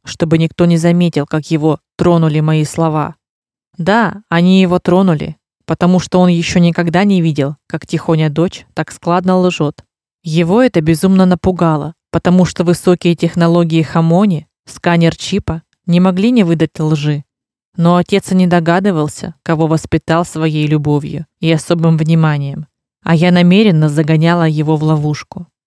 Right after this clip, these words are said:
И либо он выдаст себя прямо при комиссии, либо настолько будет в ужасе,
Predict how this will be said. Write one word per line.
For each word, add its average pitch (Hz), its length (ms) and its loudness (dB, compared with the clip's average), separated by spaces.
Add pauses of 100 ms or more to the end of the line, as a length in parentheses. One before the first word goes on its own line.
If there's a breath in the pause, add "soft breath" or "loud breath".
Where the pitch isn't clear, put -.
(100)
И 175 100 0
либо 180 220 2
он 185 180 4
выдаст 190 400 0
себя 170 380 -2
прямо 170 360 0
при 170 140 -4
комиссии, 170 720 -2 (240)
либо 180 260 2
настолько 180 500 0
будет 165 280 0
в 160 80 -2
ужасе, 175 480 -4